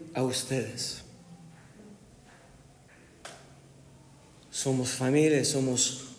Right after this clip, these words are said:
uno. El dolor que, que pasamos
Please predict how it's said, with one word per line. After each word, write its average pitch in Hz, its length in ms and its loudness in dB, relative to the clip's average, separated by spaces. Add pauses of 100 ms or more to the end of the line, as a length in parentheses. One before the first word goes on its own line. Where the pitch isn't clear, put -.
(120)
uno. 143 360 4 (3750)
El 135 160 4
dolor 139 460 8
que, 147 340 0
que 139 140 0
pasamos 135 880 0